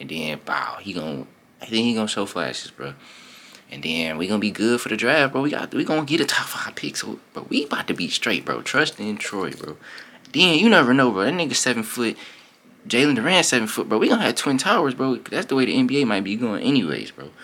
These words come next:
Like, niggas about to be smooth, bro. Just, ooh, we, now we just need shooting, bro. That's what we need. We need sh-, we got, that's why we kept, nigga, we kept Bogey too. We straight, bro.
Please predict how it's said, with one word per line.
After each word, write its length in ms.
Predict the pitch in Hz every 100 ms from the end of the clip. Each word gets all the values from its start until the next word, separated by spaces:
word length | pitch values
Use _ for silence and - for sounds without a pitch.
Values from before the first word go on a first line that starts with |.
| - -
Like, 160 | - - - -
niggas 220 | - 370
about 240 | - -
to 80 | -
be 180 | 131 117
smooth, 460 | - - 120 92 76
bro. 180 | 82
Just, 320 | 78 214 - - - - - _ -
ooh, 320 | 170 135 85 69
we, 200 | - 101
now 280 | - 131 160
we 60 |
just 120 | 123
need 160 | 110 92
shooting, 340 | - - 71
bro. 160 | 73 76 -
That's 160 | 131
what 80 | 95
we 40 |
need. 120 | 101 90
We 80 |
need 120 | 131 123
sh-, 160 | -
we 100 | 104
got, 220 | 101 -
that's 180 | - 120
why 120 | 120
we 120 | 92 107
kept, 320 | - 104 - - - - - _ -
nigga, 440 | 415 392 320 -
we 100 | 247
kept 320 | 254 196 147
Bogey 320 | 131 160 165 143
too. 320 | - 233 233 - - - - -
We 120 | 240
straight, 600 | 254 - - 370 302 - -
bro. 320 | - 285 339